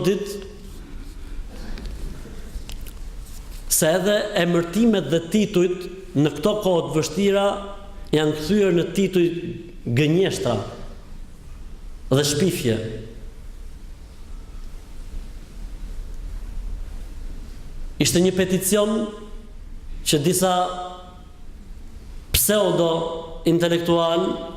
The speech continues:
po përgatisnin,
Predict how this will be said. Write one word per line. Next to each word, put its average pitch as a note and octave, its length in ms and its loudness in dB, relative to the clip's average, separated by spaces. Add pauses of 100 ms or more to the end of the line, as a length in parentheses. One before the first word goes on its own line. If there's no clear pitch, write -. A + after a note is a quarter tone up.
(1900)
po D#3+ 100 6
përgatisnin, F#3 720 4